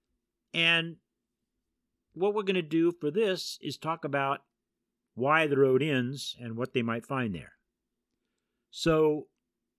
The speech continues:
one way a road ends, of course, is you just come to the end of the road. There's probably a house or something, or maybe a field,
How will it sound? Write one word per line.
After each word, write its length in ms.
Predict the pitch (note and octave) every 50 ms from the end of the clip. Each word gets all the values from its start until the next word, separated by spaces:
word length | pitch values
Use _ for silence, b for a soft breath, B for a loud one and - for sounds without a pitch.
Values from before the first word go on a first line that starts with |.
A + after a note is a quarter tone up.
| _ _ -
one 320 | B2+ C#3+ F#3+ A#3 B3 A#3
way 180 | F#3+ D#3+ D#3+ D#3
a 80 | C#3+
road 260 | C3 C3 C3 B2 A#2+
ends, 240 | A#2+ A#2 A#2+ C#3+ D3
of 140 | D#3 C3 -
course, 320 | - A2+ C3 D3+ D3 -
is 200 | C3+ C#3 D#3+ D3+
you 100 | C3+ C#3+
just 200 | D3 D#3 C#3+ -
come 160 | - E3 E3 D#3
to 80 | D3+
the 100 | C#3 D3
end 80 | D3 C#3
of 120 | C3+ A#2+
the 40 | G#2+
road. 200 | A2+ B2 D3 C#3
There's 120 | A#2 G2+
probably 220 | - - B2+ A#2+ A#2
a 80 | G#2+
house 320 | F#2+ G#2+ A#2 B2+ B2 - -
or 80 | A#2
something, 340 | G#2 - A#2+ A2+ G#2+ - E3 E3
or 80 | B2+ G#2+
maybe 280 | G#2+ A#2 A2+ A2+ A#2
a 40 | A2+
field, 440 | - _ - C3 C3+ D3 D#3+ D#3+